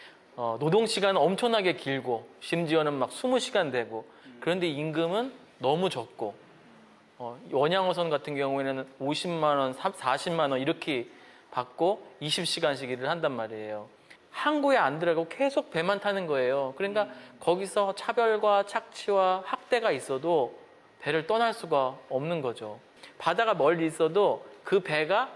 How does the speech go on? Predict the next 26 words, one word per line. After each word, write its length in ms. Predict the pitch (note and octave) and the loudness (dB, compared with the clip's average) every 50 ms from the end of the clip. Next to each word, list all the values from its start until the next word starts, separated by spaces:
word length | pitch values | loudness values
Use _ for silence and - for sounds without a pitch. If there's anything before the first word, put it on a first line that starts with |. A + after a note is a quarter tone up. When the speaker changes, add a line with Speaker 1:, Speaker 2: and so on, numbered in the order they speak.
| - - - - _ - _ | -20 -20 -20 -20 _ -20 _
Speaker 1:
한국 460 | - - - D4 D#4 D#4 D4 D4 D4+ - | -14 -4 -2 -2 0 0 0 -2 2 2
배면은 460 | A#3+ A3 G#3 G3+ G3 G3 G3+ A3 A3 | 2 2 4 2 2 2 2 0 0
한국 340 | - D4 D4+ C#4 C4+ G3 - | 0 -2 0 0 -2 -4 -2
법이 240 | D#3 C#3+ D3 D3 | -4 0 0 0
적용이 340 | B2+ C3+ B2+ C3 C3+ C3+ C3 | 0 0 -2 -2 -2 -4 -4
되는 300 | A#2+ A#2 A2 A#2 A#2 A2 | -4 -6 -6 -6 -8 -10
거예요. 420 | A2 G#2+ G#2+ G#2 A2 A#2 A#2 A2+ A2 - | -10 -10 -8 -8 -6 -6 -6 -8 -4 0
어, 320 | D#3+ D3 D3 C#3+ D3 D3+ D3+ | 2 4 4 4 4 2 0
한국 420 | - C4 C4 C4 B3 B3 A#3 - | 0 -2 -2 0 -2 -4 -4 -4
국기가 400 | - E3 D#3 - - E3 F3 F3 | -8 -12 -10 -6 -4 0 0 0
달려있는 560 | E3+ D3 C3+ C3+ D3+ D#3 D#3 D#3 D#3 D#3 D3 | 0 0 -2 2 2 2 2 2 -2 -4 -4
배는 380 | C#3+ C3 B2 D3 F3+ A3+ B3+ A#3+ - | -2 -2 0 0 -2 -2 -4 -8 -8
한국 380 | - - A#3+ A#3 G#3 G3+ E3 - | -2 -2 -2 -2 -2 -6 -6 -2
법이 240 | D3 C#3+ C#3+ D3+ C#3+ | -2 0 0 0 0
적용이 400 | D3 C#3 C3+ C#3+ C#3+ C#3+ C#3 B2+ | 0 -2 -2 0 -2 -2 -2 -2
되는 260 | C3 B2+ C#3 D3 C#3 | -2 -2 -2 0 0
거죠. 340 | C3 A#2+ A2 A#2 A2 G#2 G#2 - - - - - - - - | -2 -2 -2 -2 -6 -6 -6 -10 -20 -20 -20 -20 -20 -6 -2
예를 200 | D3 E3+ F#3 F#3 | 0 0 2 2
들어서 400 | G3 F#3+ F3 - G3 F3+ F3 - - - - - - | 2 2 2 2 0 0 0 -6 -18 -20 -20 -2 0
여권을 420 | C#3+ D3+ D#3 - G#3+ A3 G#3+ G#3 | 0 0 2 2 2 2 4 4
압수하면 580 | E3+ C3+ C3+ - - - G#3 G3 F#3 F3+ F#3+ F3 | 4 4 4 0 0 0 2 2 2 2 2 2
안 160 | C3+ B2 D3+ | 2 0 0
된다는 400 | D#3+ F#3 F3+ F3 F3+ E3+ E3+ E3 | -2 -2 0 2 0 0 0 0
건 140 | D#3+ E3+ D3+ | -2 -2 -2
법에 320 | - D#3+ E3+ F3 F#3 E3 | 2 0 4 4 4 4
있죠. 420 | C#3+ - - - C#3 C3 A2 A2 | 4 0 -2 0 0 0 0 0